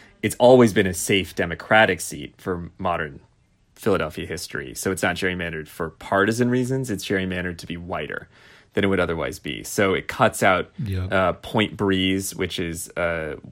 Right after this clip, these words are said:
Speaker 1: one of the largest black neighborhoods in the city. It cuts out parts of Kensington that are Puerto Rican, black, and, uh, and actually, uh, Palestinian. Um, so it,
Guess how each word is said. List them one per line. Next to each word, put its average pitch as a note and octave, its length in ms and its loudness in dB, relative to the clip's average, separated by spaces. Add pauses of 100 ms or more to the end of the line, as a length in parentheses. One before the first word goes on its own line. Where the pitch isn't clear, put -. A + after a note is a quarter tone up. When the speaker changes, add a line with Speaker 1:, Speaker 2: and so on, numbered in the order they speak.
(160)
Speaker 1:
one F#2+ 240 -6
of F2+ 40 -4
the F#2 60 -2
largest F2+ 380 -4
black F#2 240 4
neighborhoods F#2+ 420 -2
in F2 100 -6
the F2 60 -6
city. F2 520 -4 (520)
It F#2+ 440 2
cuts A2+ 260 2
out G2 160 2
parts G2 280 0
of - 100 -8
Kensington G2 760 -2
that F#2+ 140 0
are F#2 60 0
Puerto G2+ 360 2
Rican, F2+ 640 -2
black, E2+ 520 0
and, E2 480 -10 (140)
uh, - 320 -8 (140)
and E2 180 -10
actually, - 360 -12 (140)
uh, - 200 -8
Palestinian. G#2 920 -4 (420)
Um, F#2 440 0
so G2 580 4
it, A2 220 0